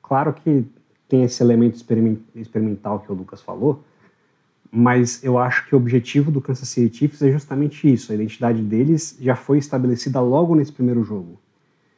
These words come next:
tá? Agora, é, foi um jogo de um time só. Porque, assim, eu não sei a opinião de vocês, mas eu acho que o,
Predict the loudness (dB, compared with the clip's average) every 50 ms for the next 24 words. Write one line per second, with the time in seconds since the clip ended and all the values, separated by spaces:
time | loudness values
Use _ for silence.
0 | _ _ _ _ _ _ _ _ _ -10 -10 -10 -10 -12 _ _ _ _ _ _
1 | _ _ _ _ _ -4 -2 0 2 4 2 2 2 0 -4 -6 -10 -12 _ _
2 | _ _ _ _ _ _ _ _ _ _ _ _ -20 -20 _ _ _ _ _ _
3 | _ 0 2 4 4 4 4 4 2 2 2 0 -2 -4 -4 -2 2 6 6 6
4 | 6 6 4 2 2 2 2 2 2 2 2 0 0 -2 -2 -2 -2 0 0 -2
5 | -2 -2 -4 -10 _ _ _ _ _ _ _ _ _ _ _ _ _ _ _ _
6 | _ _ _ _ -6 -4 -4 -4 -2 0 2 2 4 2 0 -2 -6 -12 -20 _
7 | _ _ _ _ _ _ _ _ _ _ _ _ _ _ -20 -8 -4 0 0 2
8 | 0 0 4 4 4 4 4 0 _ _ _ _ _ _ _ _ _ -6 -6 -2
9 | 2 4 4 6 4 4 2 2 -2 -2 -2 0 0 0 2 2 0 0 0 0
10 | 0 -2 -2 -4 -6 -6 -6 -4 -4 -6 -8 -16 -20 _ _ _ _ _ _ _
11 | _ 0 2 4 4 4 2 2 -2